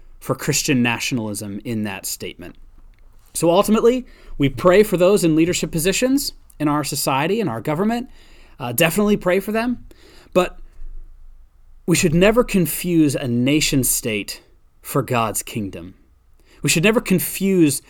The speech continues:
a politician for a prophet. We should never confuse your, your citizenship for loyalty to Christ. Never lose sight of the fact that while we have certain rights as Americans, it is most often these rights that we are called to lay down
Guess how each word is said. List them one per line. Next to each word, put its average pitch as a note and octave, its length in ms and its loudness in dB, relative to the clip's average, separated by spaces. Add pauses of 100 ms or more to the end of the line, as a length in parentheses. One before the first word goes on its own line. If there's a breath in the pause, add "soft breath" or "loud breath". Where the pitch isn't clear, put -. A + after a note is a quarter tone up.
(180 soft breath)
a B2 60 -6
politician G#3 960 0 (360)
for D3+ 200 0
a A2+ 60 -2
prophet. - 680 -6 (840 soft breath)
We C#3 60 -4
should E3+ 120 -2
never A3 160 2
confuse G#3 680 2
your, E3 200 4 (140)
your D3 120 0
citizenship E3+ 1000 0 (280)
for D3+ 200 0
loyalty C#3+ 500 2
to A#2 100 -8
Christ. - 540 -12 (280 loud breath)
Never G3+ 400 6
lose G#3 240 4
sight D#3 240 -2
of D3+ 60 -4
the D3+ 60 -6
fact C3+ 280 -4
that D3 60 -2
while D3 220 -2
we A#3 180 -2
have G3+ 520 -2 (340 soft breath)
certain G3 540 0
rights B2+ 680 -4
as C3+ 260 -2
Americans, E3+ 720 -2 (680 soft breath)
it F3+ 80 2
is D3+ 140 2
most E3+ 340 -2
often F#3 500 0
these E3 340 0
rights G3+ 400 0
that - 120 -4
we E3+ 120 0
are E3 60 0
called G#3+ 320 -2
to F3+ 120 -2
lay G3 240 0
down C3+ 600 -4